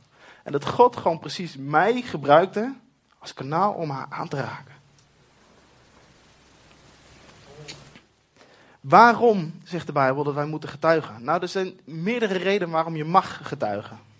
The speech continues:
De eerste en de, meteen de belangrijkste reden, het maakt dat je meer en meer op Jezus gaat lijken.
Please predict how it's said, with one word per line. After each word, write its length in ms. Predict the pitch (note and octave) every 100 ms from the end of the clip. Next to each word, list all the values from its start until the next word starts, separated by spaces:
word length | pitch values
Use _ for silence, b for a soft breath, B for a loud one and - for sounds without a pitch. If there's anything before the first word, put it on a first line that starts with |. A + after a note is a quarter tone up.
| _ _ b b b b b b b b
De 120 | D#3+
eerste 320 | G3 B3+ -
en 220 | A3+ G#3 F3+
de, 100 | D#3
meteen 300 | E3+ G#3 A3
de 80 |
belangrijkste 580 | D#3 D#3 F#3+ F#3 F3+ -
reden, 380 | C#3+ D3+ D#3+ G3 B B B
het 160 | - C3+
maakt 480 | C#3+ F#3+ A3+ A3+ -
dat 200 | D#3 D3+
je 80 | B2+
meer 420 | C3+ E3+ G#3+ A3
en 260 | - B2 C3+
meer 360 | E3+ F#3 E3+
op 120 | C3+
Jezus 440 | B2+ D3 D#3 C#3+ -
gaat 360 | C3 B2+ C3 -
lijken. 560 | B2 B2 B2 A#2 -